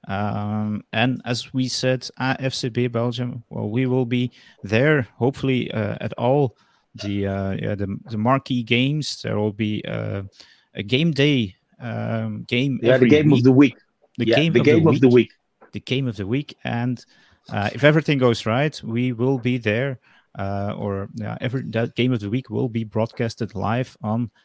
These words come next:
Speaker 1: Facebook, the Facebook page of the B N L. Uh,
Speaker 2: Yes.
Speaker 1: if I,
Speaker 2: Exactly.
Speaker 1: and, uh,
Speaker 2: Uh, what,
Speaker 1: yeah.
Speaker 2: what we did was, is that, uh, we have, of course, multiple games in, uh, in a playground, but since we do not have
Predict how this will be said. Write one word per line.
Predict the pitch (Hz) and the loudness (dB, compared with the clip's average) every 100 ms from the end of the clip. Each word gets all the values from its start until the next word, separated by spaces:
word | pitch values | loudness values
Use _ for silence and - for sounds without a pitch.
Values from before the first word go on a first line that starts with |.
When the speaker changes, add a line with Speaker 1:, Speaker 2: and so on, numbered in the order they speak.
| _ | _
Speaker 1:
Facebook, | - 123 127 131 123 | -8 -4 -2 -4 -8
the | - | -4
Facebook | 113 113 113 113 - | -2 -2 -4 -8 -6
page | 107 120 - - | -4 -4 -4 -10
of | 110 101 | -8 -8
the | - | -8
B | 104 104 | -6 -4
N | 92 | -2
L. | 107 123 - _ _ _ - | -4 -6 -10 _ _ _ 0
Uh, | 127 | 2
Speaker 2:
Yes. | 117 107 | 2 0
Speaker 1:
if | - - | -8 -10
I, | 107 107 _ _ _ _ _ _ _ _ - - | -10 -10 _ _ _ _ _ _ _ _ -14 0
Speaker 2:
Exactly. | 131 110 120 104 107 | 2 4 2 4 2
Speaker 1:
and, | 104 | 0
uh, | - - | -8 2
Speaker 2:
Uh, | 127 127 | 6 6
what, | 135 | 6
Speaker 1:
yeah. | 143 104 | 4 0
Speaker 2:
what | 113 139 | 2 0
we | 131 127 | 2 4
did | 156 143 | 4 6
was, | 139 131 - | 6 6 2
is | 139 113 110 | -2 -2 4
that, | 131 123 _ 127 | 4 4 _ 2
uh, | 117 | 4
we | 113 131 | 6 8
have, | 127 127 - | 6 4 -4
of | 120 | -6
course, | - 127 117 123 | 4 4 4 2
multiple | 120 135 - 131 113 | 4 4 2 2 4
games | 120 120 113 - - | 6 6 4 0 -2
in, | 117 113 | 2 2
uh, | - 110 110 110 - 107 | 4 4 6 4 4 2
in | 110 110 113 | 2 4 0
a | - | 4
playground, | 120 117 127 143 202 - _ - - - _ - 98 | 6 8 6 4 2 -6 _ -20 -20 -20 _ -10 0
but | 120 127 120 | 4 6 4
since | - - 147 120 | 2 2 4 6
we | 127 | 4
do | 120 135 | 6 4
not | 135 123 | 4 2
have | - 131 131 123 | 0 2 4 4